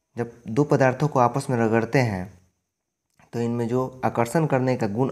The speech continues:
आता है, इसे ही हम विद्युत आवेश कहते हैं। और विद्युत आवेश दो प्रकार के होते हैं, पॉजिटिव और नेगेटिव, धनात्मक और ऋणात्मक। इनका यह नाम बेंजामिन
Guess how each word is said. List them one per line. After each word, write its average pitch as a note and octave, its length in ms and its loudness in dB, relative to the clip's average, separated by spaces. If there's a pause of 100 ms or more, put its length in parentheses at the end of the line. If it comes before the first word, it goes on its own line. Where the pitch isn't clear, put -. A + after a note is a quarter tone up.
आता G#2+ 280 0
है, G2+ 160 -4
इसे A2+ 240 -6
ही B2+ 100 -2
हम A#2+ 100 -4
विद्युत A#2+ 260 -6
आवेश A2+ 340 0
कहते G2+ 300 -6
हैं। G#2+ 80 -4
और A2 40 -4
विद्युत B2 300 -2
आवेश B2 240 -2
दो B2+ 140 -2
प्रकार A#2+ 300 -2
के A#2 140 -4
होते A#2 200 -2
हैं, C3 140 -10
पॉजिटिव A2+ 500 -4 (560)
और C3 180 -6 (300)
नेगेटिव, G#2 560 -2 (420)
धनात्मक A#2+ 380 -4
और A#2 140 -2
ऋणात्मक। A2 380 -6
इनका B2+ 240 -6
यह C#3 280 0
नाम B2 320 -6 (880)
बेंजामिन C3 680 0